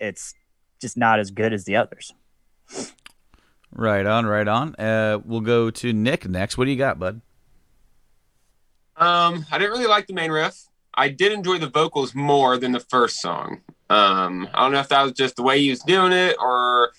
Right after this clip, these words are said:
Speaker 3: the pl- placement of how he's saying it, but I definitely remember going like, "Okay, well, I, I like these vocals more than that first song."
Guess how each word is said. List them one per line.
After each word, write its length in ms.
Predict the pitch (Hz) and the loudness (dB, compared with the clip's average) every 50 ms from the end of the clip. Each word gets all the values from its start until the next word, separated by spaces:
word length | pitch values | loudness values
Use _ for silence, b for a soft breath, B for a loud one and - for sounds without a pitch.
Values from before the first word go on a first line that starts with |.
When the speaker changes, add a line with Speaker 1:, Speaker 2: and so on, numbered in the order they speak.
| b b b - | b b b -10
Speaker 3:
the 120 | 147 - | -10 -10
pl- 220 | - - 156 - - - _ _ _ _ _ _ _ _ _ _ _ - | -8 -8 -12 -12 -12 -18 _ _ _ _ _ _ _ _ _ _ _ -12
placement 280 | 156 - 156 151 147 | -8 -4 -2 -2 0
of 80 | 143 131 | 2 2
how 140 | 147 143 139 | 2 2 2
he's 140 | 123 120 - | 0 -4 -4
saying 240 | 165 165 160 156 | -2 -2 -2 0
it, 140 | 156 143 - | -2 -4 -2
but 180 | 127 131 131 85 | -2 0 0 0
I 100 | 107 131 | 0 0
definitely 420 | 131 147 147 143 135 127 127 127 | 0 -2 -2 -2 -4 -4 -4 -4
remember 260 | 113 127 123 120 123 | -4 -4 -4 -4 -4
going 240 | 120 120 113 113 110 | -4 -4 -4 -4 -2
like, 180 | 107 104 101 - | -4 -4 -4 -2
"Okay, 340 | 127 139 135 - 101 98 95 92 | -2 -2 -2 -4 -8 -8 -8 -10
well, 220 | 98 98 98 - _ _ _ _ _ - | -10 -10 -10 -12 _ _ _ _ _ -2
I, 120 | - 127 | 0 2
I 100 | 107 143 151 | 4 4 2
like 140 | 170 160 | 2 0
these 120 | - 156 139 | -6 -12 -10
vocals 260 | 151 147 131 131 127 | -10 -10 -10 -12 -14
more 140 | 135 131 131 | -14 -12 -10
than 80 | 127 | -8
that 160 | 123 113 110 - | -6 -8 -8 -8
first 240 | 113 104 107 - - | -10 -12 -12 -12 -14
song." 300 | 92 90 87 95 95 | -12 -10 -10 -10 -12